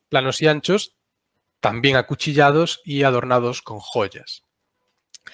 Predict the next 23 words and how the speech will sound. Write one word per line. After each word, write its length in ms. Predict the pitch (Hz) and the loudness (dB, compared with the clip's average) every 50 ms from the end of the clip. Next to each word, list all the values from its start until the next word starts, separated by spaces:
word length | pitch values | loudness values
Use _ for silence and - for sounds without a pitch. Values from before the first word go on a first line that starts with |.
| - - - - - - | -20 -20 -20 -20 -14 -8
Si 100 | - 165 | -6 -4
os 60 | - | -2
fijáis, 340 | - 160 - 160 165 175 - | 0 2 4 4 4 4 2
digamos, 320 | 170 156 160 165 175 156 | 0 0 0 0 0 -2
es 140 | 180 151 170 | -4 -4 -4
una 220 | 165 160 160 - _ - | -2 -2 -2 -2 _ -8
imagen, 420 | - 170 160 160 156 - - 156 139 | -8 -2 0 0 0 0 -2 -6 -6
aunque 260 | 135 131 - 135 123 | -6 -4 -6 -6 -6
tiene 220 | - 151 143 139 | -4 -4 -4 -4
sus 120 | 139 143 - | -4 -6 -6
peculiaridades, 800 | - 147 - 156 147 143 139 143 147 170 175 180 214 226 - 143 | -6 -6 -2 0 0 2 2 2 4 4 2 2 0 -4 -8 -6
esta 180 | - - 170 | -4 -2 0
vestimenta 500 | 139 139 - - 156 156 160 165 156 185 | 0 0 -2 -2 -2 -2 -2 -2 -2 -4
se 140 | - - 147 | -2 -2 0
parece 320 | - 143 135 139 - - | 2 2 2 0 -2 -4
más 180 | 143 139 131 - | -4 -4 -4 -4
o 40 | 147 | -4
menos 260 | 135 135 143 - - | -6 -4 -4 -4 -4
a 20 | |
la 100 | 143 135 | -4 -4
que 120 | 131 139 135 | -2 -2 -2
veíamos 420 | 127 131 131 135 135 131 120 - | -2 0 0 0 -2 -2 -2 -2
antes 360 | 131 127 120 - - - - | -2 -2 -2 -4 -14 -18 -18